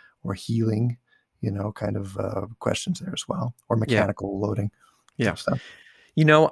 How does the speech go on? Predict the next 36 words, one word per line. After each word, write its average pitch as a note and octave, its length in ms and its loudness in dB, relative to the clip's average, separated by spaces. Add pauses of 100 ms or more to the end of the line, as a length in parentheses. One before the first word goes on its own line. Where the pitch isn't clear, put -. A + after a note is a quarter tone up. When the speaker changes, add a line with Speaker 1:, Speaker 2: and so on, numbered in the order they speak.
Speaker 2:
I C#3+ 160 6
love D3+ 520 6
going C#3 300 2
back B2 240 4
to, C3+ 120 -2
and, A#2 200 -4
and A#2+ 180 -2
maybe C3 240 0
with B2 200 -4
something A#2 400 -4
that A#2 80 -2
we A#2 100 0
can A#2 140 -2
make A2+ 180 0
a A2+ 60 4
link A#2+ 340 2
to B2 240 2
on A#2 120 4
our A2 120 2
visual, A2+ 640 4 (160)
uh, A#2 220 2
handout A#2+ 440 4
or A2 60 4
something A2+ 300 -4
like A2 180 2
that, A2+ 240 4
but, A#2+ 140 2 (420)
uh, A#2+ 220 6 (260)
Greg C#3 300 8
Lehman's A#2+ 480 4
concept A#2+ 640 0
of A#2 220 0
the, A2+ 280 0
the A#2 120 0
painful A#2+ 480 -2
cup, - 440 2